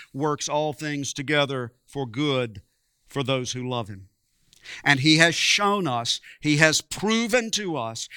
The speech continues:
He has proven His love in that while we were yet sinners, Christ died for us. And Jesus' resurrection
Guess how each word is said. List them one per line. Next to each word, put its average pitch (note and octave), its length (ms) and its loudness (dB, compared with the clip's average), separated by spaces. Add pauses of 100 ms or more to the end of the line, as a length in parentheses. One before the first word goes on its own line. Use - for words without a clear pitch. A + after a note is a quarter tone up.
(120)
He D#3+ 200 6
has G3+ 280 8
proven G#3+ 680 2 (160)
His G3 320 4
love F#3 520 2 (220)
in F#3 200 2
that F3+ 180 -4
while G3 520 4
we A3 680 2
were F3 180 0
yet F3 320 2
sinners, G#3 680 -2 (200)
Christ B2+ 760 0
died A2 460 0
for A#2+ 300 -12
us. - 460 -12 (2000)
And F3+ 220 10
Jesus' A#3 720 4
resurrection A3+ 1000 4